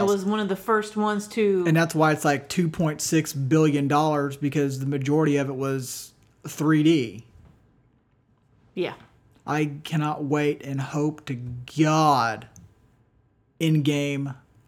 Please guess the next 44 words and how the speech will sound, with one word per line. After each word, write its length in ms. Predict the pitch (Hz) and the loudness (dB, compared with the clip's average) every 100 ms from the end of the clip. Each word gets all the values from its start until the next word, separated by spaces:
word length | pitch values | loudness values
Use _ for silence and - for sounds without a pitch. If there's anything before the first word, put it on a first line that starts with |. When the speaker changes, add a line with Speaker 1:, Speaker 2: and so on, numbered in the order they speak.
| _ - | _ -6
Speaker 2:
passes 480 | 156 147 135 131 | -2 -2 -2 -6
it, 320 | 127 123 120 - _ _ _ _ | -6 -8 -10 -20 _ _ _ _
so 160 | - 139 | -8 -4
I 80 | 135 | -2
never 240 | 139 139 | -2 -2
have 240 | 127 139 139 | -2 -4 -4
to 80 | 127 | -6
hear 240 | 131 139 | -4 -2
about 400 | 131 127 123 123 - | -2 -2 -2 -4 -8
Avatar 520 | 143 139 131 127 131 123 | -6 -6 -6 -6 -6 -6
being 300 | 127 135 123 | -4 -2 -2
the 60 | |
number 300 | 123 123 120 | -2 -4 -4
one 300 | 123 123 120 | -4 -4 -4
fucking 380 | 120 120 120 120 | -6 -8 -6 -4
movie. 420 | 117 113 117 117 - - | -4 -4 -10 -16 -14 -6
Speaker 1:
Mm-hmm. 300 | 208 190 185 185 _ _ _ _ _ - | -6 -6 -10 -14 _ _ _ _ _ -10
Well, 100 | 190 | -4
we 100 | 220 | -2
didn't 160 | 285 | -2
give 120 | 220 190 | -2 -2
any 120 | 202 | -2
money 220 | 180 151 | -4 -8
to 120 | - | -8
that. 260 | 170 160 156 - _ _ _ _ - | -6 -6 -8 -16 _ _ _ _ 4
Speaker 2:
No, 400 | 214 156 131 135 | 4 4 0 -2
Speaker 1:
But 60 | 202 | -2
we 80 | 240 | 0
gave 160 | 226 | 4
Speaker 2:
we 100 | 165 | 6
Speaker 1:
plenty 200 | 160 196 | 6 4
Speaker 2:
didn't. 80 | - | 2
Speaker 1:
money 200 | 180 170 | 0 -4
to 140 | 160 185 | -4 -4
Endgame. 440 | 180 143 120 135 - _ _ _ _ _ _ _ _ _ _ _ | -4 -6 -10 -12 -18 _ _ _ _ _ _ _ _ _ _ _
Speaker 2:
But 200 | 131 147 | -4 -2
I 100 | 156 | 0
guess 200 | 147 139 | 0 0
I'm, 160 | 143 139 | -2 -4
I'm 240 | 156 147 | -4 -4
also 260 | 139 131 127 | -4 -6 -8
just 220 | 120 120 | -10 -8
not 140 | 123 | -6
a 120 | 120 | -6